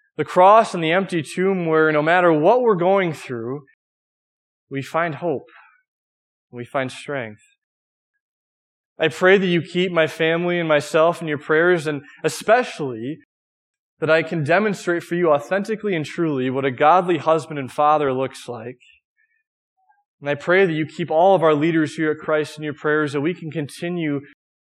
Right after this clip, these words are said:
to show Jesus' selflessness by how we act, by how we lead, by how we inter-, interact with you and give you a voice in making decisions for our church, so we get to see how God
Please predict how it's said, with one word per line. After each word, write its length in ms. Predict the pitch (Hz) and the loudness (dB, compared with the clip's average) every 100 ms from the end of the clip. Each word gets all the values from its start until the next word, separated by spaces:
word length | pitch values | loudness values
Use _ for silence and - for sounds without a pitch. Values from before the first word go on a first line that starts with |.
| _ | _
to 80 | - | -10
show 280 | - 208 208 | -4 2 2
Jesus' 520 | 135 175 185 165 - | 2 -4 -2 -4 -2
selflessness 840 | 170 175 - 139 - 120 110 - - - _ _ _ _ - | -2 -2 -4 -10 -10 -16 -16 -18 -20 -20 _ _ _ _ -6
by 100 | 139 | -4
how 160 | 147 | 0
we 180 | 147 139 | 0 2
act, 280 | 135 165 170 | 2 2 0
by 100 | 151 | -2
how 160 | 135 131 | -2 -4
we 120 | 117 | -4
lead, 540 | 113 135 165 175 147 _ _ _ _ _ _ _ _ _ _ _ _ _ _ _ | -8 -10 -8 -10 -12 _ _ _ _ _ _ _ _ _ _ _ _ _ _ _
by 100 | 123 | -10
how 180 | 135 151 | -4 -2
we 180 | 160 160 | 0 0
inter-, 220 | 156 156 | -2 -6
interact 460 | 156 165 151 160 160 | -6 0 2 2 0
with 220 | 147 135 | -6 -6
you 260 | 151 170 160 | -6 -4 -2
and 180 | 135 | -4
give 300 | 120 165 175 | -4 0 0
you 240 | 147 147 160 | -2 -4 -4
a 100 | 127 | -4
voice 480 | 131 147 120 117 - - - - _ _ _ _ _ _ _ _ - | -6 -6 -6 -8 -14 -18 -20 -20 _ _ _ _ _ _ _ _ -8
in 120 | 143 | -2
making 320 | 170 196 175 | 0 0 -2
decisions 420 | 147 - 170 175 | -4 -4 -4 -4
for 160 | - 151 | -4 -2
our 80 | 135 | -2
church, 360 | - 156 160 | -2 -4 -4
so 120 | - | -4
we 160 | 135 170 | -4 -2
get 160 | 170 165 | -2 -4
to 100 | 135 | -10
see 340 | - - 170 | -10 -8 -4
how 240 | 165 135 123 | 0 0 0
God 460 | 139 147 156 156 | 2 4 4 4